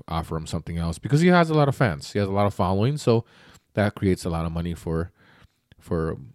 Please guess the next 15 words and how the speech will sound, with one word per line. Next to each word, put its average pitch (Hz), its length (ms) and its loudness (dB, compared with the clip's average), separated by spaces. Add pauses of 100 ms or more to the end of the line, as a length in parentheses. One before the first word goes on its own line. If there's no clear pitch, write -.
movie 170 220 4
makers. 82 480 -6 (680)
But, 131 160 6
uh, 123 200 4
I 151 60 2
was 240 160 -2
gonna 226 140 2
talk 190 180 2
about 170 240 2
the 98 320 4
shooting 127 480 2
from 117 200 -4
the 104 60 4
elementary, 104 640 2 (1160)
and, 117 540 2